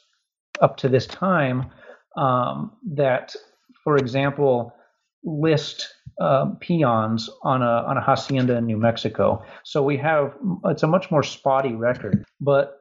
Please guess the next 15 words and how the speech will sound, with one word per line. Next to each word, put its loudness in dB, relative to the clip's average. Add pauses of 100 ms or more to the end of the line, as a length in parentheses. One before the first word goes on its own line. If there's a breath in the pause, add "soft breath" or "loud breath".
(540)
we 0
do -2
know 2
quite 2
a -2
bit -2
about 0
how 4
the -4
system -4
operated. 2 (1400 loud breath)
And, 2
and 2
debt 6
peonage, 0